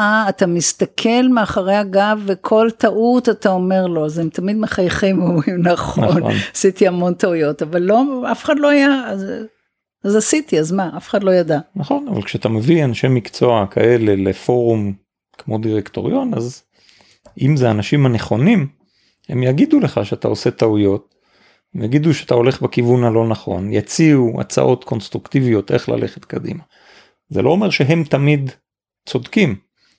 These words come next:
Speaker 2: אבל הם כן מעוררים שיח, ואם זה אנשי מקצוע נכונים ומנוסים, השיח הזה, התרומה של השיח הזה יכולה להיות גדולה מאוד.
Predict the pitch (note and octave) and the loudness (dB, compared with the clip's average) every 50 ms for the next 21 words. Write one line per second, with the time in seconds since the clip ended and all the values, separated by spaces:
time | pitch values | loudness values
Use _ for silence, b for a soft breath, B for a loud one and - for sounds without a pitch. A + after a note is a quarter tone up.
0 | _ _ - G2 G2+ A2 B2 B2 B2 - F3 F3+ E3+ D#3+ D3+ C#3+ C3 B2 B2 A#2 | _ _ -8 -4 -2 -2 -2 0 0 0 0 2 2 4 4 4 4 4 4 2
1 | A#2+ C3 C#3+ D3 C3 C#3+ - - D#3 C#3+ A#2 F#2+ - - - A2+ A2 G#2+ A2 A2 | 4 4 4 2 2 0 0 2 4 4 4 2 -2 -4 -4 -4 -2 0 0 0
2 | G#2+ G#2+ - - D3 D3 C3 - - - - C3+ C#3 C3 A#2+ - - - B2 C3+ | 0 0 0 -2 0 0 -2 -4 -4 -2 0 0 0 0 -2 -4 -6 -6 -4 -2
3 | D3+ D3+ C3+ C3 B2+ B2 B2 B2 - - - A#3 G#3+ E3 - b b b b b | -2 -2 -2 -2 -4 -4 -6 -8 -8 -4 -2 -2 -2 -2 -4 b b b b b
4 | b b b b b b _ _ C3 - - - F#3 F#3 F3 D3 - - B2 A2+ | b b b b b b _ _ -14 -12 -4 0 2 4 4 2 2 0 0 2
5 | A2+ A2 G2+ G2+ - A#2 A2+ A#2 C3+ D3 C#3 - - C3+ A#2+ - - D3+ D3+ C3 | 2 2 0 0 0 0 2 2 4 2 2 2 0 -2 -2 0 2 0 0 2
6 | - A#2+ A2 G#2 G2+ - A#2 A2+ A2 G#2+ A2 A2+ C3 A2 A2 - A2 A2+ A2+ G#2+ | 2 0 0 0 0 0 0 0 2 2 2 0 0 -2 -2 -2 -2 -2 -2 -4
7 | A2 - - | -6 -6 -8